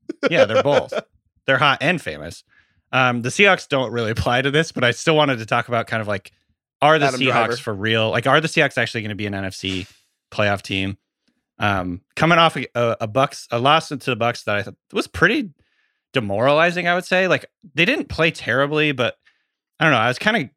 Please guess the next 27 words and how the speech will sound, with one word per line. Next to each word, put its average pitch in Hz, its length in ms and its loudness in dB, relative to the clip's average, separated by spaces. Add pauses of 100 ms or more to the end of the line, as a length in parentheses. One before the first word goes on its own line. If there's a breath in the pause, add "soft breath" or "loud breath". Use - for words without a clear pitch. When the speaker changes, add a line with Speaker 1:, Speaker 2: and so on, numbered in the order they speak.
(180)
Speaker 2:
going 131 180 2
into 127 160 -2
that 113 160 0
game 110 160 -4
expecting 107 320 -6
the 95 80 -6
Seahawks 101 300 -4
to - 80 -12
win 104 260 -2
and 101 100 0
s-, 175 60 4
Speaker 1:
Actually, 254 400 -2
um, 185 140 6
Speaker 2:
continue, 139 380 6
like, 120 200 2
their 104 220 -2
magical 107 500 -2
season 143 420 0
and 131 120 2
all 127 120 4
this. 123 200 0
What, 123 180 -2
what 127 140 -2
were 120 80 0
you 104 60 -4
gonna 98 60 -8
say? - 220 -12